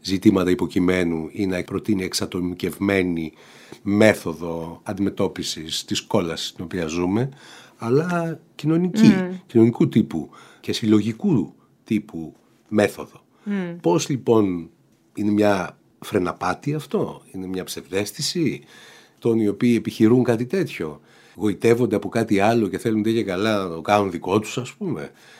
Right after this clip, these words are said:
Speaker 1: και να πούνε ότι μέσα στο οπλοστάσιο, ας πούμε, της σύγχρονης σκέψης είναι και ο Νίτσε γι' αυτό και γι' αυτό το λόγο, επειδή έχει αυτά τα πολύ ωραία και δυναμικά στοιχεία όσον αφορά το άτομο. Να το μεταθέσω εγώ και να τον φέρω εκεί, είναι μια βίαιη προσαρμογή του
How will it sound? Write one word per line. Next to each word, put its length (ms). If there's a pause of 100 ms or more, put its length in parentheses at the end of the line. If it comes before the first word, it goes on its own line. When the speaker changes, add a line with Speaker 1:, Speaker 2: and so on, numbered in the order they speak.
(120)
Speaker 1:
και 100
να 140
πούνε 260
ότι 200
μέσα 160
στο 140
οπλοστάσιο, 680
ας 100
πούμε, 180
της 80
σύγχρονης 320
σκέψης 560
είναι 200
και 120
ο 60
Νίτσε 240
γι' 100
αυτό 220
και 100
γι' 60
αυτό 160
το 120
λόγο, 200
επειδή 240
έχει 140
αυτά 380 (400)
τα 140
πολύ 480
ωραία 580 (360)
και 120
δυναμικά 480
στοιχεία 580 (300)
όσον 280
αφορά 340
το 240 (380)
άτομο. 500 (720)
Να 220
το 140
μεταθέσω 640
εγώ 160
και 100
να 120
τον 320 (240)
φέρω 400
εκεί, 520
είναι 120
μια 240
βίαιη 400
προσαρμογή 640
του 180